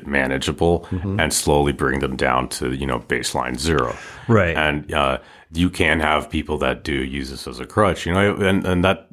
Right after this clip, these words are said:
Speaker 1: that's a provider-patient relationship. A lot of people will lie, you know, and I've, I've lied. I mean, like, "Hey, yeah, I, I need this." Like,
Speaker 3: Yeah.
Speaker 1: and, you know, it's like, all right. But then, you know, the doctor only has your words to go off of.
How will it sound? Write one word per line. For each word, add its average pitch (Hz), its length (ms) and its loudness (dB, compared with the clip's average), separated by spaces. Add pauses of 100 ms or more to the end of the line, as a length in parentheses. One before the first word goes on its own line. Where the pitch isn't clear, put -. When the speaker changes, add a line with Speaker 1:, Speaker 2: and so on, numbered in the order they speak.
Speaker 1:
that's - 260 0
a 90 60 -4
provider-patient 76 760 -2
relationship. 85 460 0
A 80 40 2
lot 113 160 6
of 143 80 -2
people 135 220 2
will 80 120 2
lie, 90 300 4 (120)
you 95 80 0
know, 87 200 2
and 87 140 0
I've, 101 340 2
I've 95 180 4
lied. 80 300 2
I - 360 -16
mean, 80 80 -2
like, 76 120 0
"Hey, 85 120 0
yeah, 80 360 2
I, 76 240 0
I 76 80 -4
need 71 200 -4
this." 67 200 -6 (360)
Like, 78 140 4
Speaker 3:
Yeah. 92 240 0 (120)
Speaker 1:
and, 78 420 2
you 85 80 -2
know, 71 140 0
it's 67 200 -6
like, 65 180 -10
all 78 60 -4
right. 76 260 -2
But 98 140 2
then, 117 320 2
you 95 120 -6
know, 95 80 2
the 80 60 -2
doctor 113 320 2
only 95 240 4
has 82 200 2
your 76 220 2
words 78 340 0
to 85 80 -2
go 87 120 2
off 87 220 4
of. 92 220 -2